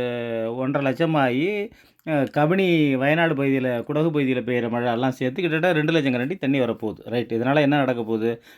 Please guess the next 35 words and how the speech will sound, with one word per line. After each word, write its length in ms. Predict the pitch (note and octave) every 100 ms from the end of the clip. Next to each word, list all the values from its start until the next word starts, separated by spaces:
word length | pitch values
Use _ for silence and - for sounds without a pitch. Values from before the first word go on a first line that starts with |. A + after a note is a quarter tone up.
| -
நான் 100 | C#3+
இப்போ 140 | B2+
வீடியோ 300 | C3 F3 F3+
பதிவு 280 | C3+ C#3 D#3+
பண்ணிட்டு 320 | C#3+ C3 G#2+
இருக்கிறப்ப 260 | A2 A2+ D3+
நூறு 220 | C3 C3+
அடியை 220 | A#2 C#3
மேட்டூர் 280 | B2 B2 A#2+
அணை 160 | A2+ A2+
எட்டியிருக்கும். 440 | F#2+ A2 F2 E2 - - _ -
இன்னும் 220 | F3 F#3
இருபது 360 | E3+ G3 F#3
அடி 180 | F3 D3+
தண்ணி 260 | - C#3 D3+
தான் 220 | D3+ D3+
தேவை. 400 | A2+ A2 G#2+ - - _ -
இருபது 360 | F#3 A#3 A3+
அடி 160 | G3+ F#3
தண்ணி 240 | F3+ F#3
என்ன 220 | G3 F3+ F3
ஆகும்? 300 | D#3+ D#3+ D#3+
இருபது 340 | D#3+ F3+ F3
அடி 160 | D#3 C#3
தண்ணிங்கிறது 540 | D3+ F3+ G3 E3+ D3+
வந்து 180 | D3+ F3+
கொஞ்சம் 380 | F3 E3 F3+ F#3
தண்ணிலாம் 440 | E3 C#3+ D3+ D3+
கிடையாது. 400 | C3 A#2+ A#2 A#2
கிட்டத்தட்ட 380 | D#3 B2 B2+ D3+
முப்பது 300 | C3 F3 E3+
டி 100 | C#3
எம் 140 | C3+ B2
சி 120 | B2
தண்ணி. 380 | A2+ G#2 A2+